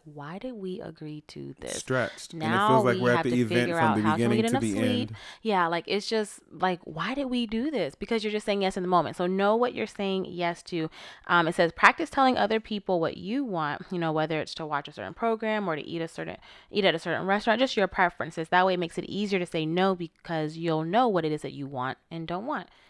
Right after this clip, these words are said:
Speaker 1: So know what you want, know what you don't want. Practice saying yes, know what it feels like when you say yes and when you're really getting what you want.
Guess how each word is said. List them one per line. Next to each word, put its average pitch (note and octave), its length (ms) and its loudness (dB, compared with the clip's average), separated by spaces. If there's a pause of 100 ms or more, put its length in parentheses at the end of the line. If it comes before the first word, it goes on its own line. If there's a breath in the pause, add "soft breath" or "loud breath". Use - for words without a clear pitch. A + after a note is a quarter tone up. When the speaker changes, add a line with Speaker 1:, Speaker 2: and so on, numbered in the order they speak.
Speaker 1:
So D#3+ 160 -6
know D3 140 -2
what E3+ 160 -4
you C4 60 -2
want, G#3 260 -2
know D#3 140 -6
what F3 180 -6
you G#3 60 -6
don't G#3 200 -2
want. C#3 300 -6 (340)
Practice D#3 320 -6
saying F3+ 300 -4
yes, A3+ 360 -4 (100)
know D#3 160 2
what E3 100 6
it - 80 -2
feels G#3 300 -2
like A3+ 220 -2
when G3+ 120 -4
you G3+ 80 -6
say G#3 200 -2
yes G#3+ 260 -4
and G#3 60 -6
when E3+ 100 -4
you're E3 100 -2
really E3+ 180 0
getting F3+ 200 -6
what E3+ 120 -6
you F3 120 -10
want. G3 240 -4